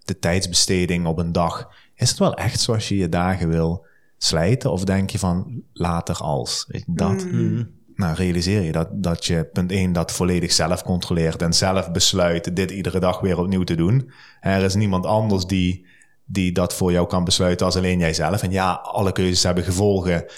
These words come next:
Speaker 1: en kunnen ook gevolgen hebben voor je omgeving. Maar jij bent in de lead, weet je. En als jij 's morgens opstaat en bepaalt weer diezelfde dag te hebben die je gisteren had, die ook niet leuk was, d-, dat doe je allemaal zelf. En het is heel moeilijk om daaruit te stappen en heel moeilijk om het anders te gaan doen.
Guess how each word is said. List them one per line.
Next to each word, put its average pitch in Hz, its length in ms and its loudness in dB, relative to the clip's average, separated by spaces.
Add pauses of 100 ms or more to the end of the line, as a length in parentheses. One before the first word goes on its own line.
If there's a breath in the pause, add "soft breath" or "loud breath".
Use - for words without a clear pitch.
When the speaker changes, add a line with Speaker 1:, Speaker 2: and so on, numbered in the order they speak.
(160 loud breath)
Speaker 1:
en 101 140 -2
kunnen 95 220 0
ook 90 80 -4
gevolgen 90 320 0
hebben 87 160 0
voor 90 100 0
je 85 80 0
omgeving. 87 540 0
Maar - 460 -6
jij 107 280 2
bent 95 120 -2
in 80 80 -2
de 78 80 -2
lead, 107 400 -2
weet 82 140 -4
je. 98 60 -2
En 98 60 0
als 92 100 0
jij 98 300 2
's - 100 0
morgens 92 320 0
opstaat 95 320 0
en 90 80 0
bepaalt 87 360 0
weer 101 220 0
diezelfde 90 420 0
dag 87 220 0
te - 60 -6
hebben 85 180 0
die 87 160 0
je 95 80 0
gisteren 92 300 0
had, 82 120 -2
die 92 100 0
ook 131 80 2
niet 135 140 0
leuk 80 240 0
was, 85 220 0 (380 loud breath)
d-, - 160 -12
dat 110 280 -2
doe 120 100 4
je 135 80 4
allemaal 113 220 2
zelf. 90 480 -4
En 92 340 -2 (300)
het 95 120 -2
is 87 80 -2
heel 110 260 4
moeilijk 110 280 2
om 92 100 0
daaruit 90 340 2
te - 80 -4
stappen 151 340 2
en 101 60 2
heel 110 160 2
moeilijk 98 320 2
om 95 260 0 (320 loud breath)
het - 200 -2
anders 110 340 0
te 151 100 0
gaan 160 140 2
doen. 147 300 2